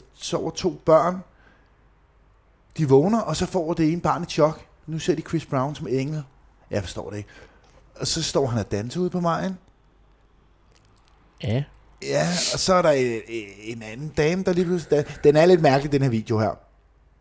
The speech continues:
Speaker 1: Nu går han rundt, øh, Chris Brown, ind i huset, kigger på nogle julestrømper, kigger på julepynten. Altså, den er sgu mærkelig, den her video her. Det, det må jeg sige.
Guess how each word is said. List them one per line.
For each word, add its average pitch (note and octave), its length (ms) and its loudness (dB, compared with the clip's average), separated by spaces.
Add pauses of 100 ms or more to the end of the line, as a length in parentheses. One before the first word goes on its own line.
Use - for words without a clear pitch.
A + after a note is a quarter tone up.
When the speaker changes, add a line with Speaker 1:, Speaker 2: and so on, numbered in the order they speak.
(340)
Speaker 1:
Nu D3+ 100 -4
går F3+ 100 4
han F3 140 2
rundt, D#3 280 -2
øh, D#3 300 4
Chris C3+ 180 -6
Brown, C#3 260 -2
ind D#3+ 100 -4
i D#3+ 40 -2
huset, D3+ 380 -6
kigger D#3+ 260 -4
på - 100 -8
nogle A#2+ 160 -6
julestrømper, C3 640 -2
kigger D3+ 220 -4
på A#2+ 80 -6
julepynten. C#3 880 -4 (880)
Altså, - 240 -6
den C3+ 80 -2
er C3+ 40 -6
sgu D#3 180 -4
mærkelig, B2 460 2
den C3 100 2
her B2 120 2
video A#2 320 -4
her. A#2+ 120 2
Det, C#3 280 -4
det D3 80 -2
må D3 80 -4
jeg A2+ 140 -2
sige. A#2 280 -6